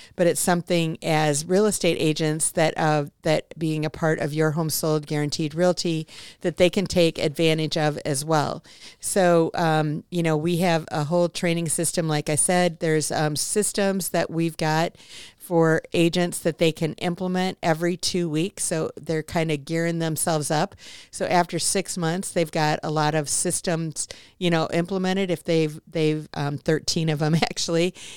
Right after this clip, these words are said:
if they're putting one in every two weeks. So, you know, it's like you're constantly growing, and, and we have a, a platform, uh, Your Home Sold Guaranteed University, where we've got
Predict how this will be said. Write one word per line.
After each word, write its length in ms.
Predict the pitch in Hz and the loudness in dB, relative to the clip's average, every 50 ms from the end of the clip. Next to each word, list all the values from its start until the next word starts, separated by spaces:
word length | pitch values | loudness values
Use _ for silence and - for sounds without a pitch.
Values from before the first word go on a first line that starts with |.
| - - | -12 -4
if 200 | - 180 170 - | -2 -2 -2 0
they're 180 | - 175 165 160 | 2 0 0 0
putting 420 | - - 185 170 165 165 165 156 | 2 0 2 2 2 0 -2 -2
one 240 | 156 156 156 156 156 | -2 0 0 -2 -2
in 340 | - - 175 170 170 170 - | -2 -2 0 0 0 -2 -2
every 300 | - 170 156 160 170 165 | -2 -4 -2 0 -2 -2
two 260 | - - - 180 165 | -2 -2 -4 -2 -2
weeks. 380 | 151 165 165 185 - - - - - - - - - - _ - | 0 -2 -2 -2 -4 -8 -12 -12 -12 -18 -20 -20 -20 -20 _ -8
So, 480 | - - 208 185 180 175 170 165 165 - | -2 0 2 4 6 6 4 4 2 0
you 120 | - 185 | -2 -2
know, 340 | 175 170 165 165 160 160 - - | 0 2 2 2 0 0 -2 -2
it's 240 | - 180 170 - - | -2 -2 -2 0 -2
like 200 | 175 170 165 - | -2 -2 -2 -4
you're 100 | 180 165 - | -6 -8 -6
constantly 800 | - 185 185 190 185 - - - - 180 170 160 160 160 170 - - | -4 -2 -2 -2 -2 -2 -6 -6 -4 -2 -2 0 -2 -2 -4 -8 -4
growing, 480 | - 180 175 175 175 175 180 180 175 156 | 0 2 4 4 4 4 2 2 0 0
and, 240 | 151 151 156 - - | 0 -2 -2 -4 -4
and 260 | 160 160 156 156 143 | -2 -2 -2 -2 -2
we 160 | 143 160 160 | -2 -2 0
have 220 | 160 180 175 165 151 | 2 2 0 2 2
a, 300 | 156 143 143 143 151 - _ _ - - - - _ | 0 2 2 0 0 -4 _ _ -20 -20 -20 -10 _
a 60 | 160 | -8
platform, 720 | - - - 180 175 175 - - - 185 170 175 175 165 156 | -8 -2 2 2 2 2 2 -2 -2 0 2 2 2 2 2
uh, 80 | 143 | 2
Your 280 | 143 143 147 160 156 147 | 2 2 2 2 2 2
Home 180 | 175 170 160 | 0 -2 -2
Sold 400 | 151 - - 170 160 160 160 151 | -2 -2 0 2 2 2 2 0
Guaranteed 560 | - 160 156 156 156 - - - 175 160 151 156 | 0 0 0 0 0 -2 -4 -4 -4 -4 -2 -2
University, 800 | 156 160 151 139 143 160 160 160 - 190 170 170 170 170 175 165 - - - _ _ _ _ - | -2 -2 -2 0 2 2 2 2 0 -2 -2 0 0 0 -2 -4 -6 -14 -20 _ _ _ _ -2
where 160 | 170 160 156 | 0 2 2
we've 200 | 156 160 156 - | 2 0 -2 0
got 300 | - 156 151 151 147 | 0 2 4 2 2